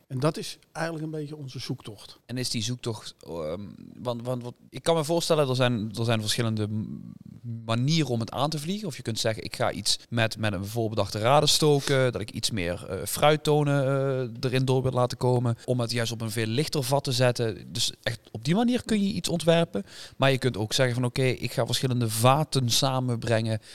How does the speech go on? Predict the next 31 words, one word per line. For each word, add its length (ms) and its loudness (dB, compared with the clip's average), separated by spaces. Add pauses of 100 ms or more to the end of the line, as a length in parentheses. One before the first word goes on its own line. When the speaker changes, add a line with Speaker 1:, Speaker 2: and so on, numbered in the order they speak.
(140)
Speaker 2:
en 80 -10
ik 60 -6
ga 80 2
op 80 2
die 100 4
manier 300 6
ga 100 4
ik 80 2
proberen 420 0
om 180 -2
een, 200 -4
een 160 -4
smaakprofiel 680 -2
te 100 -10
creëren." 540 -8
Wat 120 -2
is, 140 -4 (100)
hoe, 180 -2
hoe, 140 -2 (460)
hoe, 100 -8
hoe 160 0
vlieg 240 0
jij 200 0
het 160 -2
aan? 220 -12 (100)
Speaker 1:
We 100 0
hebben 200 2
daar 160 0
meerdere 420 0
manieren 460 -6
voor. 260 -14